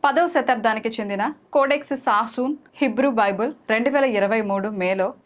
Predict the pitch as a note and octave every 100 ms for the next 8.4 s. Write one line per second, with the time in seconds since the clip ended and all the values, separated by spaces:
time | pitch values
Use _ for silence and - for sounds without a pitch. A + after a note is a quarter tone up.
0 | D4 C#4 E4+ C#4 C#4 C#4 G3 A3 A3 A#3+
1 | G#3+ G3 - G#3+ G3+ A#3+ A3+ G#3+ G#3 G#3
2 | G#3 A3 B3+ - - G3 A#3+ C4 B3+ F#3
3 | F#3 G#3 G3+ - A#3+ F3 E3 E3+ E3+ E3
4 | D3+ - _ C#4 C#4 F4+ E4+ C#4 G#3+ A3+
5 | - G3 - B3 B3 A#3+ G3 G3 G3+ F#3+
6 | F3 E3+ F3 G#3+ - G#3 F3+ G#3 F#3 A#3
7 | - - C4 C4 - C#4+ - G3+ G3 G3+
8 | A3 F3 E3+ -